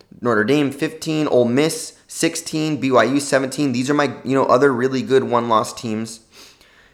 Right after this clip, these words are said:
And then, you know, you start to get the list. I got Arkansas, eighteen, four and two, Florida, nineteen, four and two, N C State,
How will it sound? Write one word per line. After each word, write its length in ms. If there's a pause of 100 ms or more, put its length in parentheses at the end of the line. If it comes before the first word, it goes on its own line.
(140)
And 440
then, 200
you 80
know, 80
you 80
start 160
to 40
get 120
the 60
list. 140
I 60
got 200
Arkansas, 400
eighteen, 460
four 220
and 100
two, 240
Florida, 460
nineteen, 680
four 240
and 120
two, 260
N 160
C 160
State, 640